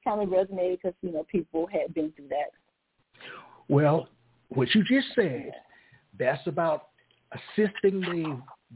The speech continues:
Speaker 2: voiceless find their voice, potentially through someone else. And that's also about empathy if they were able to hold on to those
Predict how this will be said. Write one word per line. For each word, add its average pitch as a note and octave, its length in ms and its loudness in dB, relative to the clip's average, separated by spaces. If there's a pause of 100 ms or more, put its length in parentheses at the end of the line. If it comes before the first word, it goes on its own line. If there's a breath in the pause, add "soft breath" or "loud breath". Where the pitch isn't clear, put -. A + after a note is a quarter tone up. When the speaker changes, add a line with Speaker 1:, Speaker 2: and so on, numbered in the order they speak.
(140)
Speaker 2:
voiceless G3+ 480 2 (140)
find E3+ 240 -6
their A3+ 160 -4 (180)
voice, G3+ 180 -10 (680)
potentially F3 460 -8
through B3+ 220 -10
someone B3 320 -4
else. E3+ 200 -4 (520 soft breath)
And F3 140 0
that's F3+ 160 0 (120)
also A3 520 2
about D3 400 0
empathy C3+ 560 0 (340 loud breath)
if G3+ 180 4
they F3+ 80 0
were E3+ 140 -4
able F#3 220 -2
to - 100 0
hold G3+ 440 0
on E3 200 -6
to G3 60 -6
those D3+ 240 -6